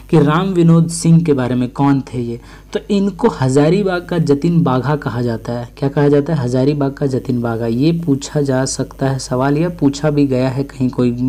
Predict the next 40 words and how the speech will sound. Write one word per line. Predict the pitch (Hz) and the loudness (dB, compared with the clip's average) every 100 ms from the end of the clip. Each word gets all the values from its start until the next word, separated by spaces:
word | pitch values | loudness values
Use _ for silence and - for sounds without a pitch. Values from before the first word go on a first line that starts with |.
| 143 156 | -2 -2
exam | 123 123 117 | 0 0 0
में | 117 | -2
शायद। | 104 117 117 113 - - - - - - - - - | -2 -2 -4 -6 -16 -18 -18 -18 -20 -20 -20 -12 -2
और | 185 170 | -2 2
इनका | 220 214 214 | 4 4 2
क्या | 226 214 | 2 2
होता | 156 151 143 | 2 2 0
है | 170 190 | 0 0
कि | 202 202 | -4 -6
इस | - 170 | -4 -2
चौदह | 170 151 160 170 | 0 0 2 0
सितंबर | 180 170 160 160 180 | -2 0 0 2 2
उन्नीस | 180 160 160 | 2 0 0
सौ | 165 | -4
अठारह | 165 - - 139 175 | -6 -6 -2 -2 -2
को | 175 160 | 0 0
arrest | 143 165 170 147 | 2 0 0 0
हो | |
जाते | 135 123 - | 2 0 -2
हैं | 131 123 | -2 0
ये, | 123 139 170 - - - - | 2 2 0 -6 -14 -18 -2
ब्रिटिश | 139 139 151 | 2 2 0
के | - 135 | 0 0
द्वारा। | 123 117 143 - 151 | 0 -2 -4 -6 -4
और | 180 | -4
इसके | - 185 170 - 233 | -4 -2 -2 0 -2
कारण | 226 147 131 135 | 2 0 2 2
क्या | 139 147 | 2 0
होता | 135 123 123 | 0 -2 -4
है | 151 | -4
कि | 151 | -4
स्टूडेंट | 143 - 135 156 160 | -8 -2 0 2 0
प्रोटेस्ट | 143 131 143 143 139 | -2 -2 -2 -4 -6
बहुत | 117 156 147 | -6 -6 -4
ही | 135 | -2
बवाल | 123 120 131 156 135 | -2 -2 0 0 2
रूप | 139 139 | 2 2
ले | 123 | -2
लेता | 120 113 123 | -2 -4 -6
है | 139 | -6